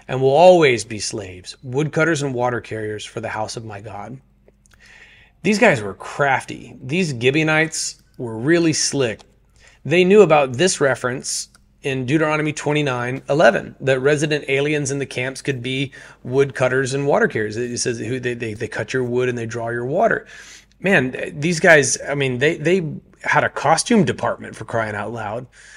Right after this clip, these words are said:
They went through wardrobe and they had threadbare clothes on and worn out cracked sandals and wineskins and everything. And I think that they even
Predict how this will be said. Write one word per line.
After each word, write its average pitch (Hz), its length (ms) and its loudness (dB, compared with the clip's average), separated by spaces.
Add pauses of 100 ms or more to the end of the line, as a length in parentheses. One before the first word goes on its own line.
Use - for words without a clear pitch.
(200)
They 151 120 6
went 185 200 4
through 170 240 2
wardrobe 147 720 4
and 117 120 -2
they 156 220 2
had 139 320 0
threadbare 165 640 0
clothes 151 440 0
on 110 200 -8
and 107 160 -10
worn 143 240 -4
out 147 180 -2
cracked 143 320 2
sandals 135 400 -2
and 110 120 -10
wineskins 123 640 -4
and 113 120 -6
everything. 135 500 -2 (560)
And 139 100 -2
I 165 60 4
think 208 240 0
that 165 140 -4
they 156 140 0
even 151 640 -4